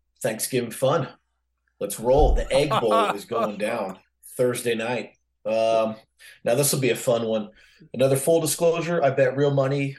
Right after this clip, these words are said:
Speaker 1: Uh, I got a little under sixty-two and a half and under sixty-two when I could. Uh, look, this is a, still a real deal rivalry.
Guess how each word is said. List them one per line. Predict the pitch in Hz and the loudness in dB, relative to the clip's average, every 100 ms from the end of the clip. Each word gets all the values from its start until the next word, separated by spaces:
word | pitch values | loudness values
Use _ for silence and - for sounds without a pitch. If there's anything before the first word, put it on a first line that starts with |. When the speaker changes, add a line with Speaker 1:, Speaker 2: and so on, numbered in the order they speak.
| _ | _
Speaker 1:
Uh, | 117 120 110 | -6 -4 -4
I | |
got | 110 120 | -4 -4
a | 117 | -4
little | 117 - | -6 -6
under | 127 127 | -8 -8
sixty-two | 120 131 - 123 - | -8 -8 -10 -10 -6
and | 131 | -4
a | 110 | -2
half | 117 117 117 | -2 -2 -4
and | 110 | -8
under | 135 113 | -8 -8
sixty-two | 110 113 - 110 - 127 123 | -8 -10 -10 -10 -6 -4 -4
when | 104 | -4
I | 90 | -8
could. | - 139 131 127 - _ _ _ _ _ _ _ _ | -4 0 0 -4 -14 _ _ _ _ _ _ _ _
Uh, | 113 120 123 123 131 _ _ _ _ _ | -2 0 0 -2 -14 _ _ _ _ _
look, | - 185 | -4 -2
this | 247 247 | 0 -2
is | 294 | -2
a, | 233 | -2
still | - 175 190 | 0 2 0
a | |
real | 117 151 165 | 2 2 2
deal | 175 | 2
rivalry. | 139 139 175 131 | 0 0 -2 -6